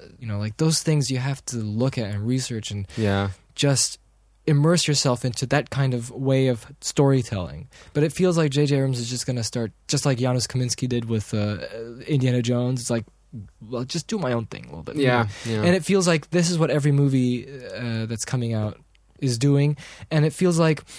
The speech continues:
Speaker 1: when I'm watching a movie, like, if, when Star Wars Episode seven comes out, and if it doesn't have the same lighting, if it doesn't have this,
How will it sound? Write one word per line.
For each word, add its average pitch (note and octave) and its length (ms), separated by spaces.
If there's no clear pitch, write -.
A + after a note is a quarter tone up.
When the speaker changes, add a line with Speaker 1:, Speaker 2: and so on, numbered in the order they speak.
Speaker 1:
when F3 120
I'm D#3+ 100
watching F3 360
a C3+ 40
movie, B2+ 280
like, C3 180
if, D#3+ 160
when F3+ 140
Star G3 160
Wars F#3+ 120
Episode E3 300
seven E3 300
comes D3+ 240
out, C#3 120
and B2+ 80
if B2+ 120
it C#3 80
doesn't E3+ 240
have D3+ 160
the C3+ 80
same A#2+ 200
lighting, F#2+ 300
if G#2 140
it C3 60
doesn't D#3+ 200
have C#3+ 240
this, A#2 260